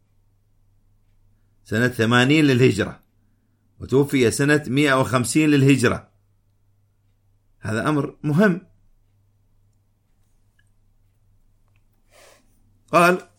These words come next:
وقال حفص بن غياث: "إذا اتهمتم الشيخ فحاسبوه بالسنين".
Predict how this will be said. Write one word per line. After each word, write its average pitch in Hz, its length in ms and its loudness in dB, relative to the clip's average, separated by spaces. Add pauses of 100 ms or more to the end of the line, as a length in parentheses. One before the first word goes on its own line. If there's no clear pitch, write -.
(300)
وقال 143 360 2
حفص 131 300 -2
بن 98 140 -2
غياث: 127 600 2 (220)
"إذا 110 120 -4
اتهمتم 110 640 -2
الشيخ 139 440 -2
فحاسبوه 127 720 0
بالسنين". 113 640 -2